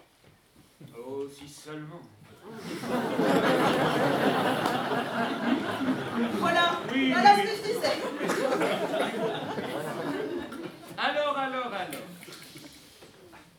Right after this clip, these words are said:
Speaker 1: Euh, chère madame, C'est un plaisir que de vous avoir ce soir. Nous allons donc statuer sur le fait que cette femme squattant un spectacle dûment répété est bien Morgane.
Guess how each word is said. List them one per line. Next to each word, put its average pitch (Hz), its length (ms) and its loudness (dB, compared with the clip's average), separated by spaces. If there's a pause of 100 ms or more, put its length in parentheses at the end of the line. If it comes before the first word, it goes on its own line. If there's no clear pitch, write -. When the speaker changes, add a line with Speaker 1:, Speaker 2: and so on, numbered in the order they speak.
(440)
Speaker 1:
Euh, 220 80 -6
chère 285 440 4
madame, 220 500 -2 (1400)
C'est 247 240 -6
un 285 160 2
plaisir 233 680 -4 (100)
que 190 80 -12
de 175 120 -10 (100)
vous 165 140 -14
avoir 131 540 -12 (420)
ce 131 140 -20
soir. - 280 -20 (1200)
Nous 160 120 -10
allons 285 180 0
donc 285 180 -4
statuer 240 440 -4
sur 214 200 -8
le 202 100 -4
fait 208 260 -10
que 180 100 -14
cette 190 220 -12
femme 226 360 -2
squattant 175 420 -10
un 175 60 -8
spectacle 196 720 -8
dûment 233 500 -2
répété 190 800 -12
est 180 120 -6
bien 180 480 -8 (200)
Morgane. 160 380 -10